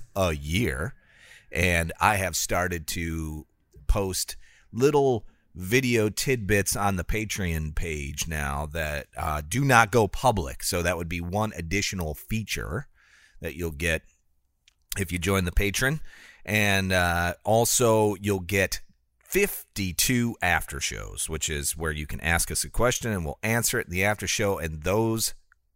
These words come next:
questions and answers bring value to you, or could bring value to you. I think they do. So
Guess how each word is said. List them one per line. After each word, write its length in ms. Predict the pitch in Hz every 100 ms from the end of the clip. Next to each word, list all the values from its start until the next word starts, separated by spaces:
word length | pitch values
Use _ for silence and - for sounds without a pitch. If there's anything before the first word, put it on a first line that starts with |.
| _ _ _
questions 680 | - - 135 - 139 123 - 101
and 240 | 117 143
answers 540 | 104 98 - 80 78
bring 260 | - 90 78
value 840 | 73 82 90 85 71 65 60 87 98 -
to 100 | 104
you, 300 | 98 123 - -
or 140 | 85 95
could 320 | - 151 98
bring 260 | 82 71 67
value 380 | 76 69 64 62
to 140 | 65
you. 160 | 64 62
I 120 | 82
think 180 | 92 80
they 100 | 71
do. 220 | 76 62 - - - - - -
So 240 | 98